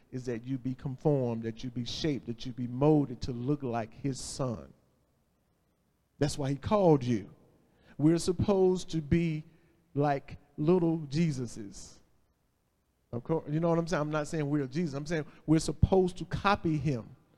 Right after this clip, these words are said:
We're supposed to replicate him. We're supposed to reflect him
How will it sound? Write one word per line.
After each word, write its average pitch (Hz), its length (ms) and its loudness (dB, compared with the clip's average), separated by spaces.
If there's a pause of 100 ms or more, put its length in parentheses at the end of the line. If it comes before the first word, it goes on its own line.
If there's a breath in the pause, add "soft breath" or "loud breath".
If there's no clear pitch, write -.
(340)
We're 139 100 -2
supposed 180 500 -2
to 160 100 2
replicate 151 760 2
him. 139 180 -4
We're 156 120 -2
supposed 175 480 0
to 160 100 -2 (240 loud breath)
reflect 202 640 4
him 175 160 -2